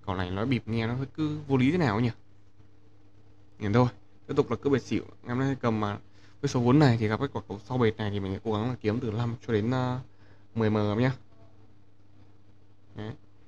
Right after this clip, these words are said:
Làm nhẹ nhàng năm đến mười M. Xem xem như nào. Con này nếu mà không có gì thay đổi thì lụm ngay, chứ còn sợ mỗi con này gãy thôi. Cầu này mà gọi là gãy một cái ra thì cũng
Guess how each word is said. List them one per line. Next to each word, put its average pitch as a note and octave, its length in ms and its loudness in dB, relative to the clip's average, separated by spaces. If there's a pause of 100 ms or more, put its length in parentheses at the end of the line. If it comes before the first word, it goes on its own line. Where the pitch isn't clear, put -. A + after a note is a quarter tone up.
(340)
Làm A2 300 2
nhẹ E2 100 -4
nhàng G#2+ 460 -2
năm B2 180 4
đến A#2+ 120 2
mười A#2+ 100 2
M. A2+ 80 2 (760)
Xem A#2+ 220 -4
xem A#2+ 180 -2
như B2+ 120 4
nào. B2 220 4 (140)
Con A#2 120 -6
này G#2 260 -2
nếu A2 140 0
mà B2+ 160 -2
không A#2 260 -6
có A#2 80 0
gì A#2+ 140 0
thay A#2 160 -4
đổi F#2+ 300 -2
thì G2+ 160 -10 (1200)
lụm B2 200 0
ngay, C3+ 360 2
chứ D3+ 80 -2
còn A#2+ 160 0
sợ - 200 -4
mỗi C#3+ 120 0
con F#3+ 100 2
này C3+ 100 4
gãy C3+ 180 2
thôi. E3+ 100 -4 (1040)
Cầu A2 120 0
này G#2 200 0
mà G#2 120 -2
gọi A2 180 -2
là G#2+ 260 -2 (840)
gãy A#2+ 180 -4
một C3 140 -4
cái A#2+ 200 0
ra C#3 140 0
thì A#2 100 -2
cũng D#3 460 -4